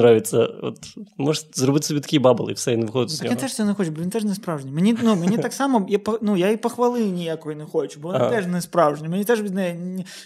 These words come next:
Speaker 2: ні холодно, ні жарко. Просто в ній хоча б я розумію етику. В ній я розумію, що людина мені не насрала. Вона прийшла, вона вирішила мене похвалити. Я не с-, не став себе вважати кимось краще, ніж я є. Але хоча б я розумію, що людина зі мною поважно ставилася. Ну, і це просто, і,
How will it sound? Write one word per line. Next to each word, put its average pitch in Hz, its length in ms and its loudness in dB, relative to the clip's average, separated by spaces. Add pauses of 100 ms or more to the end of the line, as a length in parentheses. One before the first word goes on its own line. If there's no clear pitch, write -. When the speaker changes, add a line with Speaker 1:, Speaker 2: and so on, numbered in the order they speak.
Speaker 2:
ні 202 100 0
холодно, 202 320 4
ні 190 100 2
жарко. 175 240 0
Просто 185 260 -4 (220)
в 185 120 2
ній 262 360 4 (180)
хоча 220 280 0
б 208 100 4
я 208 60 8
розумію 202 520 4
етику. 175 460 2 (640)
В 180 100 2
ній 269 180 6
я 220 80 6
розумію, 208 300 2
що 196 140 -2
людина 208 240 4
мені 190 180 6
не 185 120 2
насрала. 180 500 -2 (200)
Вона 311 140 -2
прийшла, 311 300 4
вона 269 200 2
вирішила 285 320 0
мене 196 180 2
похвалити. 175 480 0
Я 240 100 0
не 240 80 0
с-, 226 180 -4
не 220 80 -4
став 214 220 -2
себе 165 300 0 (240)
вважати 180 440 2
кимось 175 320 -4
краще, 180 340 0
ніж 160 200 0
я 160 100 4
є. 147 280 0 (560)
Але 247 280 4
хоча 233 280 -4
б 262 80 -8
я 226 100 8
розумію, 220 280 -2
що 202 140 -2
людина 254 380 -4
зі 202 140 -2
мною 262 300 0
поважно 285 540 -4
ставилася. 165 360 -4
Ну, 247 120 -2
і - 120 -10
це 269 160 -10
просто, 285 360 -10
і, 247 280 -12